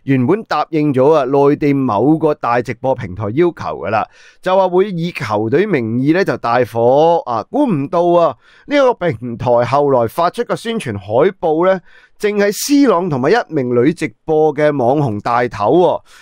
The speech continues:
噉啊，其他成員就失蹤啦。即係換句話講呢，啊，你其他人就未必識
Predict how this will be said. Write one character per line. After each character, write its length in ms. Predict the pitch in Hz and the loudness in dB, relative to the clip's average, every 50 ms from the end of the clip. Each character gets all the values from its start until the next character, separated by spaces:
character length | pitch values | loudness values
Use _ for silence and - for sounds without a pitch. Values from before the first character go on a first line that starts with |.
| - - - 269 | -8 -6 -4 -2
噉 80 | 285 | 0
啊， 80 | 277 233 | -2 -2
其 160 | - 143 151 | -2 -2 0
他 140 | 170 240 254 | 0 0 -2
成 280 | - - 139 120 127 123 | -2 -4 -6 -4 -2 -2
員 120 | 120 120 | -2 0
就 80 | 123 147 | 0 -2
失 140 | - - 220 214 - _ | -2 -2 -4 -6 -6 _
蹤 240 | - 214 202 202 202 | -6 -4 -2 0 0
啦。 240 | 208 202 202 196 202 | 0 2 0 0 0
即 80 | 214 | 0
係 140 | 240 208 180 | -2 -2 -2
換 200 | 160 151 151 156 | -2 -2 -2 0
句 200 | 156 160 156 160 | 0 0 0 2
話 360 | 160 147 143 127 123 123 127 | 2 2 2 2 2 0 -2
講 320 | 120 - 127 131 147 170 180 | -2 0 0 0 2 2 2
呢， 220 | 190 180 180 170 - - - - _ _ | 0 0 0 -2 -6 -12 -20 -20 _ _
啊， 300 | 131 143 151 156 143 - - | -2 0 0 0 -2 -4 -4
你 140 | 151 165 165 | -4 -4 -4
其 200 | 147 143 117 131 | -4 -4 -2 0
他 160 | 175 190 202 | 0 2 2
人 180 | 190 160 131 120 | 2 0 0 0
就 80 | 127 | 0
未 120 | 123 131 127 | 0 0 0
必 120 | - 175 | 0 -2
識 180 | 160 - 208 | -4 -4 -6